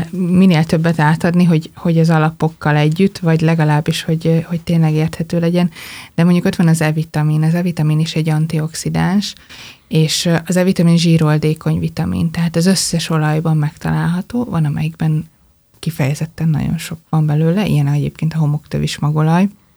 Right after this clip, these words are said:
ami egy kis, ö, csodaolaj, de ilyen a csipkebogyó magolaj is,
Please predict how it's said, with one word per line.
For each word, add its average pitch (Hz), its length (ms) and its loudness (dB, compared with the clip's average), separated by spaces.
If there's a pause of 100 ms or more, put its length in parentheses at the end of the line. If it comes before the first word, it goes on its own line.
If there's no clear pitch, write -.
(760)
ami 151 120 -2
egy 156 100 -2
kis, - 400 -6
ö, 160 40 0 (500)
csodaolaj, 165 480 2
de 180 100 2
ilyen 175 220 4
a 156 180 4 (320)
csipkebogyó 156 580 0
magolaj 151 500 2
is, 214 280 -2